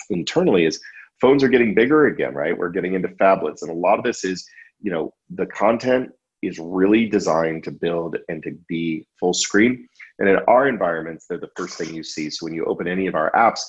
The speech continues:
think about what you see across the very, very top. It's stories, whether it's on Facebook, Instagram, Messenger. So again,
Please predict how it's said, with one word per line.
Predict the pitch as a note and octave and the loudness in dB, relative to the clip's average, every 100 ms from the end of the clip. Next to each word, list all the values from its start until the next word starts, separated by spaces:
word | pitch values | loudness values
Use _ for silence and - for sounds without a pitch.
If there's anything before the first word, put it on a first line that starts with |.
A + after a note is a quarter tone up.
| - - _ | -16 -20 _
think | D3+ | 2
about | E3+ E3 | 4 4
what | - | 2
you | B2+ | -4
see | - - B2 | -8 -4 -4
across | - E2+ - | -2 -4 -6
the | D#2+ | -6
very, | D#2+ E2 | -4 -4
very | D#2 D#2 E2 | -4 -6 -6
top. | C3+ D3 - _ _ | -6 -8 -10 _ _
It's | F#2 F2 - | -10 -10 -8
stories, | - G2+ - - | -4 -2 -2 -6
whether | D2 D2+ | -10 -10
it's | D2 | -10
on | E2 | -8
Facebook, | - D3+ - E3 - _ - | -2 -2 -4 -10 -12 _ -6
Instagram, | G2+ - G2+ G2+ F#2 | -6 -4 0 0 0
Messenger. | E2+ - F2 F2+ F2 - - - - | -4 -6 -6 -6 -6 -10 -20 -20 -6
So | - F#2 | 2 4
again, | F2 G#2 D#2+ | 4 2 2